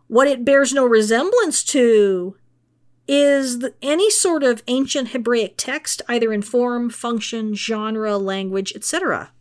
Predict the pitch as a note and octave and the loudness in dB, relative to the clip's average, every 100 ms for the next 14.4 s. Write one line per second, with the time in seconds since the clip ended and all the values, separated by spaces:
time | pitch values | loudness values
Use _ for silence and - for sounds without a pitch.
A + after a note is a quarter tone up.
0 | _ _ _ _ _ _ _ - D4+ - | _ _ _ _ _ _ _ -2 -2 -2
1 | C#4 D#4+ E4+ E4 D#4 D#4 D#4+ D#4 - C4+ | -2 -2 0 -2 -4 -2 -2 -2 -2 -4
2 | - C4+ C#4 A3+ B3+ B3+ D4+ - A#3 - | -4 -4 -4 -2 -2 -2 -6 -2 -2 -2
3 | B3 C4+ - C#4 A3+ G#3 A3 B3+ C4 A#3 | -6 -4 -4 -4 -2 0 0 -2 -2 0
4 | A3 G#3 D4+ C#4 B3 - A#3+ A#3+ A#3 A#3 | 0 -2 0 0 -2 -4 -2 -2 -2 -2
5 | B3 A#3 B3 B3+ D4+ E4+ F4+ C#4 C4+ B3+ | -2 0 0 0 0 2 0 2 2 2
6 | A#3+ - - - - - - - - _ | 0 -4 -6 -4 -4 -6 -8 -12 -16 _
7 | _ C4 E4 G4+ A#4 A#4 - G4 F4+ D#4 | _ 2 4 4 2 2 0 2 0 0
8 | D#4 G4 G4+ B3+ F3+ F#3 - - _ _ | 0 0 0 -2 -4 -8 -10 -12 _ _
9 | _ _ - B3 - C#4+ C#4 C4+ A3 A3+ | _ _ -4 -2 0 0 0 -4 -6 -4
10 | G#3+ B3 B3+ A3+ - _ G#3+ G#3 - A#3+ | -4 -4 -4 -4 -8 _ -6 -4 -4 -4
11 | A#3+ B3 - A#3 A3+ A#3 A#3+ A#3+ A#3+ B3 | -4 -8 -6 -4 -4 -6 -6 -4 -4 -4
12 | B3 B3 A3+ G#3+ G#3 G#3+ A3+ A#3+ A#3 A3 | -6 -6 -6 -2 -2 -2 -4 -4 -4 -4
13 | A3+ A3+ A3+ - G3+ - A3 G#3 G3+ - | -6 -6 -6 -6 -8 -6 -6 -4 -6 -8
14 | C4+ C#4 B3 C#4+ | -4 0 0 -2